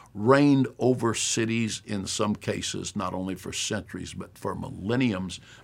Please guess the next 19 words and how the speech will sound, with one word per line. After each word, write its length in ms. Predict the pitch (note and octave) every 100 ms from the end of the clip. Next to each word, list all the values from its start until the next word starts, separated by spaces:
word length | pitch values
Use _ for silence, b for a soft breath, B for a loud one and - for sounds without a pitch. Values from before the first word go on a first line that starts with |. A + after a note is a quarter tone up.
| -
before 340 | F#2+ - G2+
the 120 | F#2
cities 360 | F#2+ - G2+ F#2+
were 200 | G2 G2
ever 180 | G2 A2
there. 480 | A2 B2 - - - _ B B B B B
And, 480 | A2 G#2+ G#2 G#2+ G#2
uh, 300 | F#2+ G2 F#2 - - _ -
and 160 | A#2+
so, 460 | - C#3+ B2+ A#2+ - _ _ _ _ _ - _ -
um, 500 | A2 G#2+ G#2 F#2+ F#2 _ _ _ _ _ - - -
to, 240 | - C#3 -
to 100 | -
break 420 | C#3+ C#3+ G#3+ A3 -
that, 280 | F2 - -
when 200 | A#2+ B2+
we 120 | C3+ D#3
come 240 | - A#2+
along, 560 | A2 A#2+ B2 - -